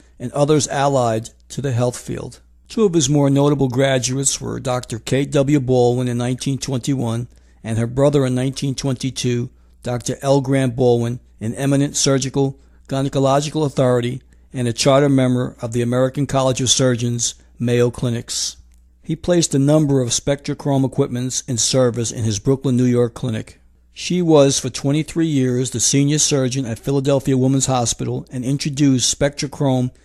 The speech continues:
in that institution. She eventually had as many equipments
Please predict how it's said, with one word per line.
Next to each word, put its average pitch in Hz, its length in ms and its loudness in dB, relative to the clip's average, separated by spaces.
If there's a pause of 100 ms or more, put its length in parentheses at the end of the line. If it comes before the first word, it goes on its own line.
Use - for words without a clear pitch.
(120)
in 117 140 -4
that 127 220 0
institution. 131 800 -4 (400)
She 170 240 4
eventually 151 520 2
had 131 220 0
as 127 140 0
many 147 220 0
equipments 143 640 -2